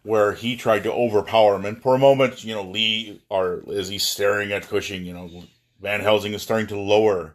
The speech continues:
his crucifix, but then reasserts himself. So, and also you get in here the theory that vampires are destroyed by daylight. And I think more than the Dracula novel, which Dracula was not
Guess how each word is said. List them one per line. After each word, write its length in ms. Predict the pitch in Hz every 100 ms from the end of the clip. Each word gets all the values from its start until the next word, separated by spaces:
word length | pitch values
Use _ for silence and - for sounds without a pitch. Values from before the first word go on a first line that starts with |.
| _
his 160 | 90
crucifix, 760 | - 98 85 90 87 78 - - _ - - -
but 120 | 143
then 420 | 113 120 98 82 78 104
reasserts 480 | 135 120 170 160
himself. 420 | 127 104 104 87 - _ _ _ - _
So, 420 | - 143 131 - _ _
and 80 | 143
also 380 | 175 202 156 143
you 180 | 131 120
get 160 | 117
in 120 | 113 110
here 380 | 101 104 104 101 98
the 120 | 101
theory 540 | - 107 98 95 95
that 340 | 90 90 - _
vampires 760 | 101 104 110 104 98 101 101 -
are 140 | 101
destroyed 440 | 98 - 92 87 82
by 140 | 82
daylight. 640 | 80 87 90 80 73 - -
And 160 | 85
I 100 | 92
think 300 | 98 104 98 _ _ _ _ _ _ -
more 300 | 117 156 175
than 180 | 165 151
the 80 |
Dracula 520 | 123 123 127 127 117 110
novel, 400 | 123 113 87 90
which 360 | 98 - - _
Dracula 560 | - 98 98 104 95 90
was 380 | 92 131 120
not 380 | 101 78 73 -